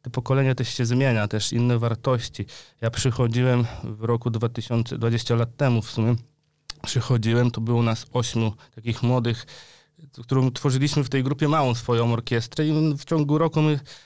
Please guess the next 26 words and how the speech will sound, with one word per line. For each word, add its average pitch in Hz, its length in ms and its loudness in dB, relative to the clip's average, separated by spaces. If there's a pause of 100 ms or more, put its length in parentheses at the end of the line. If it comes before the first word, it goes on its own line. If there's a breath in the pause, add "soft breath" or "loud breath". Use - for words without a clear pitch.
(160 loud breath)
dociągnęliśmy 143 840 0
tam 139 260 -2
poziomem 143 420 2
do 139 80 0
tych 135 180 -4
starszych, - 600 -4 (160 loud breath)
ale 135 160 -2
to 139 120 -2
było 139 280 2
tak, 139 240 -4
jeden 143 220 2
przez 120 200 0
drugiego 131 420 0
ciągnął. 110 340 0 (340 loud breath)
No, 127 60 -2
dzisiaj 143 280 2
nie 156 140 2
ma 147 120 2
takich 135 300 -6 (160)
grup, 135 400 -2
nie 117 80 0
przychodzą 120 400 0
tymi 113 220 0
grupami, 120 440 0
trzeba 123 280 2
indywidualnie 120 800 2